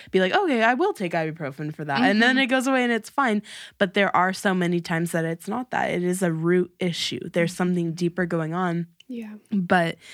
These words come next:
Speaker 1: since the world has created so many answers <laughs> for those things, um,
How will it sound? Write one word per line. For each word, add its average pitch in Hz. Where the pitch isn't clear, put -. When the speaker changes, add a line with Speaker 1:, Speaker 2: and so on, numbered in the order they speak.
Speaker 1:
since 185
the 175
world 160
has 170
created 160
so 160
many 160
answers 160
<laughs> -
for 233
those 208
things, 202
um, 170